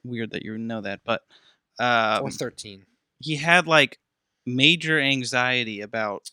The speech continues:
Speaker 2: F-,
Speaker 1: flying.
Speaker 2: fear of flying, yeah.
Speaker 1: And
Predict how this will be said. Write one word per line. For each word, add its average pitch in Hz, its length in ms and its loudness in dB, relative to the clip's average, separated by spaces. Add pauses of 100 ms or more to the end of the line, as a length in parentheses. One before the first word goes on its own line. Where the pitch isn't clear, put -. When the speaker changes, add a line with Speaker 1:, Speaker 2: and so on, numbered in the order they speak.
Speaker 2:
F-, - 60 -16
Speaker 1:
flying. 127 560 2
Speaker 2:
fear 143 220 -4
of 131 80 -8
flying, 123 420 -10
yeah. 117 200 -12 (520)
Speaker 1:
And 123 540 2